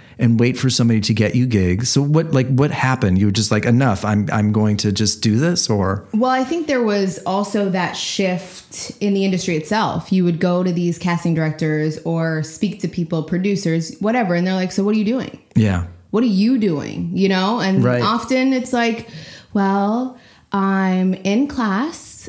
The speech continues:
Speaker 2: um, spending a thousand dollars for somebody to tell me what I'm doing wrong." And then you're not creating any product. And
Speaker 1: Right.
Speaker 2: we are s-, in such an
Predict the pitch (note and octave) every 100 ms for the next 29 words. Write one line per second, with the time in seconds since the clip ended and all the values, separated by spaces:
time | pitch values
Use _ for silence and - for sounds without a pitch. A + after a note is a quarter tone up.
0 | - F#3+ F#3 F#3 F#3 F#3 F#3 - G#3 G3
1 | F#3+ F#3+ F3 G3+ G3 G#3 C4+ A#3 A#3 A#3+
2 | D4 E4 - G#3 G#3 G#3 A3 G3+ G3 F#3
3 | G3 G#3+ A#3+ B3+ - - - _ - F#3+
4 | G#3 A3 B3+ C#4 A3+ G3+ G#3 C4+ C#4+ -
5 | - _ _ A3+ B3 B3 B3 B3 B3 A3+
6 | G#3 G3+ F#3 D#3+ - - - - - B3
7 | B3+ - - - - - G3+ G#3+ A#3 A#3
8 | A3 - G#3+ G#3 A3+ A#3+ A#3+ G3